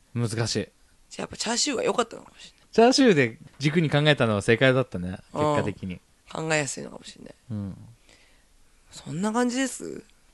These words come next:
Speaker 1: そうね。
Speaker 2: メンマは多分一般人だよ。
Speaker 1: まあ、そうだね。
Speaker 2: いや、花はあるけど。あ、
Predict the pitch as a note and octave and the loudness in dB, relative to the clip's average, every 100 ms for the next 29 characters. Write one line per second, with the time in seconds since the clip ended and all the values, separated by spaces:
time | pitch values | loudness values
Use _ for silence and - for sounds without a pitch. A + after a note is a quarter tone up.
0 | _ - G2+ F2+ E2 D#2+ D#2+ E2+ G2+ G2+ | _ -12 -8 -6 -6 -8 -8 -6 -4 -4
1 | F2+ E2+ - _ _ _ _ _ _ G#3+ | -6 -12 -20 _ _ _ _ _ _ -6
2 | D#4 D4 - - D#3 - - F#3+ A3 - | -4 -4 -6 -6 -10 -8 -6 -2 -2 -4
3 | - - - - - - F2 E2+ F2 C#2+ | -10 -16 -16 -16 -14 -12 -10 -8 -10 -12
4 | - - F#2+ E2+ D#2 E2 E2 - _ _ | -16 -14 -10 -10 -12 -18 -18 -20 _ _
5 | _ _ D3+ - A3+ C4+ - - - - | _ _ -6 -2 2 4 4 0 -10 -18
6 | _ _ _ _ _ _ _ _ _ - | _ _ _ _ _ _ _ _ _ -2